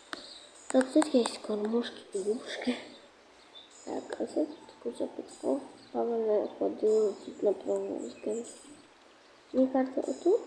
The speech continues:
должна бути хоч одна секретка. Це вона нереалістична. Це наче це кубок, тут є така емоція.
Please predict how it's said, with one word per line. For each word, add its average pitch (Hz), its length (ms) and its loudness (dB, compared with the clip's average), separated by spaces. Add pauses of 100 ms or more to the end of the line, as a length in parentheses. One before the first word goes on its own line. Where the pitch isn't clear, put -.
должна 262 340 0
бути 262 160 0 (220)
хоч 262 120 -8
одна 269 160 0
секретка. - 920 -8 (2000)
Це 269 60 2
вона 294 420 8 (220)
нереалістична. 294 1600 4 (3750)
Це 226 60 2
наче 214 320 4
це 254 260 4
кубок, 214 520 4
тут - 320 -16
є 202 100 6
така - 440 -6
емоція. 202 600 -2